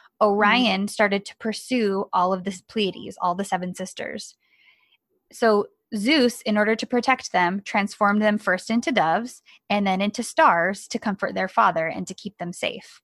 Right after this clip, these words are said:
Speaker 1: The constellation of Orion is still said to pursue them across the night sky. So they're, um,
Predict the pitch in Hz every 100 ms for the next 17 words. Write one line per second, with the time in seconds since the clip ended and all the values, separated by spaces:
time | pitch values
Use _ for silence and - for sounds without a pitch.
0 | _ _ _ _ _ _ _ _ _ 196
1 | 226 220 240 247 294 254 240 247 240 202
2 | 202 220 220 180 180 - 202 - 233 240
3 | - 214 202 - 214 - - 277 175 165
4 | 196 - 165 165 - 185 175 190 - 254
5 | - - _ - - 202 202 196 190 190
6 | - _ _ _ - 196 180 175 170